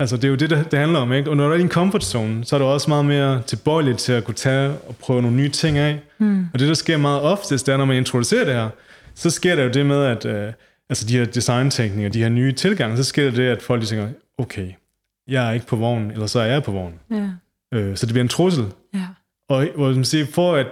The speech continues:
Speaker 1: designting og strategisk design skal fungere, så handler det jo om, at alle pitcher ind
Speaker 2: Ja.
Speaker 1: med deres diversitet. Men ofte, så bliver det jo set som,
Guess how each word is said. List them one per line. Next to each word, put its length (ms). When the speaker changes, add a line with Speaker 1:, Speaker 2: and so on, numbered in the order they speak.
Speaker 1:
designting 580
og 60
strategisk 320
design 160
skal 160
fungere, 380
så 120
handler 200
det 80
jo 80
om, 100
at 80
alle 180
pitcher 400
ind 100
Speaker 2:
Ja. 80
Speaker 1:
med 80
deres 260
diversitet. 680
Men 120
ofte, 380
så 160
bliver 120
det 80
jo 80
set 320
som, 380